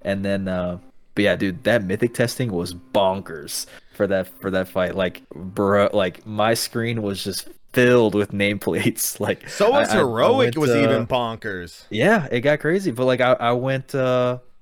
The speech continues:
Speaker 1: I went Balanced Druid because I know how that fight was gonna go, where just a million ads are gonna spawn all spread out across the room. I
Speaker 2: Yep.
Speaker 1: press a Starfall. I hit literally the
Speaker 2: <laughs>
Speaker 1: entire room.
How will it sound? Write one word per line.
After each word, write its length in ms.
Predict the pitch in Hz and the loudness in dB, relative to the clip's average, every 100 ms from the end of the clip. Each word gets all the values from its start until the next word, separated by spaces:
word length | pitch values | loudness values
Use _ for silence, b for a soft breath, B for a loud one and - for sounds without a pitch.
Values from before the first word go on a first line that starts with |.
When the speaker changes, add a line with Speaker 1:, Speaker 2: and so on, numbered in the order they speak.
| - - | -18 -6
Speaker 1:
I 60 | |
went 160 | 120 139 | -4 0
Balanced 360 | 117 131 147 - | 0 0 -2 -4
Druid 300 | 101 95 107 - | -4 -4 -6 -10
because 560 | 101 113 98 95 - - _ | -8 -2 -2 -2 -10 -18 _
I 100 | 92 | -8
know 200 | 92 98 | -4 -4
how 100 | 101 | -2
that 160 | 98 92 | 0 0
fight 160 | 101 139 | 0 0
was 140 | 135 | -2
gonna 160 | 92 90 | -6 -6
go, 280 | 90 90 | -6 -6
where 160 | 101 95 | -4 -4
just 240 | 92 - - - | -6 -8 -12 -10
a 80 | 90 | -8
million 560 | 92 95 101 104 110 101 | -6 -6 -2 0 0 0
ads 260 | 95 101 | 0 0
are 20 | 95 | -2
gonna 140 | 95 | -6
spawn 340 | - 95 95 | -4 -4 -2
all 260 | 95 95 107 | 0 2 2
spread 260 | - - 98 | 2 0 2
out 120 | 101 | 2
across 320 | 98 104 101 | 2 0 0
the 100 | 98 | -4
room. 280 | 90 101 113 | -4 -4 -8
I 100 | - - | -14 -6
Speaker 2:
Yep. 240 | 123 113 131 | 0 0 2
Speaker 1:
press 220 | 110 - | 2 0
a 40 | |
Starfall. 680 | - - 120 151 117 117 131 | -4 2 2 4 4 6 4
I 100 | 117 | 2
hit 200 | 120 131 | 2 2
literally 680 | 113 110 131 156 170 160 143 | 2 4 4 6 6 6 4
the 60 | |
Speaker 2:
<laughs> 80 | 143 | 2
Speaker 1:
entire 420 | - 143 156 160 | 2 2 4 6
room. 340 | 160 151 131 | 6 4 2